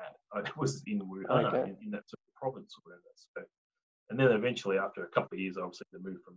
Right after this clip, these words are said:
Speaker 1: there into Shenzhen, which is right next door to Hong Kong. So that's where we've been for at least probably the last sixteen or so years,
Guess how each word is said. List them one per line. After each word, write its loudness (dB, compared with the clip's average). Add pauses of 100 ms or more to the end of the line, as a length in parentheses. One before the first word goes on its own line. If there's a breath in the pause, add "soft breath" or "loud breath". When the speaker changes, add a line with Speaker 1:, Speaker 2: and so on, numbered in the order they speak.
Speaker 1:
there -8
into -14 (280)
Shenzhen, -6
which -16
is -18 (100)
right -12
next -20
door -14
to -14 (380)
Hong -18 (100)
Kong. -16
So -20 (600)
that's -2
where -10
we've - (120)
been -6
for -8
at -8
least -8 (100)
probably -4
the -2
last -4
sixteen -6 (260)
or -20
so 6
years, 2